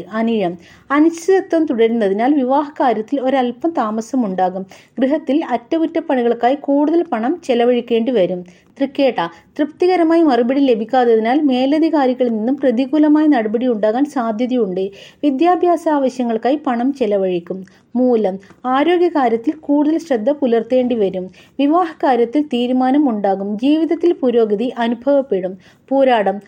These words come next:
പൂർണ്ണ ഉത്തരവാദിത്വത്തോടെ ഏറ്റെടുക്കുന്ന കാര്യങ്ങളിൽ കൃത്രിമത്വം കാണിച്ച് വിശ്വാസം നഷ്ടപ്പെടുത്താതിരിക്കാൻ ശ്രദ്ധിക്കണം. ബന്ധുജന സമാഗമം നടത്തും. ഉത്രാടം, ഉന്മേഷരാഹിത്യം അനുഭവപ്പെടും. ഔഷധ സേവ വേണ്ടിവരും.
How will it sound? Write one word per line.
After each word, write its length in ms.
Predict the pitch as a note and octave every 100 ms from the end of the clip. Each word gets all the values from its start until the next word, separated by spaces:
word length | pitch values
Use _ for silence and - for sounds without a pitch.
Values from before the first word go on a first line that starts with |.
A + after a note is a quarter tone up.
| _ _
പൂർണ്ണ 360 | D4+ E4 F#4+
ഉത്തരവാദിത്വത്തോടെ 920 | G4+ C4 C#4 C#4+ C#4 C4+ C#4 C4 A3+ C4
ഏറ്റെടുക്കുന്ന 600 | A#3 A3+ C4+ C4+ C#4 C#4
കാര്യങ്ങളിൽ 540 | C4+ G#3 G3+ G3+ A3
കൃത്രിമത്വം 680 | D4 - B3+ D4 D4+ D#4 D#4+
കാണിച്ച് 420 | C#4 G#3 G3+ -
വിശ്വാസം 540 | C#4 A#3 - C#4+ C#4+ E4
നഷ്ടപ്പെടുത്താതിരിക്കാൻ 960 | D4+ - B3 B3 A#3 A3+ G3+ G3 G3 B3+
ശ്രദ്ധിക്കണം. 640 | - G3 F#3 G3 G3 F#3+ G3+ -
ബന്ധുജന 480 | A#3 C#4+ D#4 E4 E4+
സമാഗമം 680 | E4 B3+ A3 A3+ G#3 A#3 D4+
നടത്തും. 420 | B3+ F#3+ - F3+ - - _ C4
ഉത്രാടം, 460 | C4 C#4 B3 G#3+ F#3+ _ -
ഉന്മേഷരാഹിത്യം 1040 | C#4+ D#4 F#4+ G4 F#4+ C4 A3 A3+ C#4 D#4+
അനുഭവപ്പെടും. 720 | A#3 A3 - C4+ C4+ G3 G3 G3+
ഔഷധ 340 | B3 C4 D#4 E4+
സേവ 340 | - A#3 B3
വേണ്ടിവരും. 600 | C4+ G#3+ G#3+ G#3 F3 F3+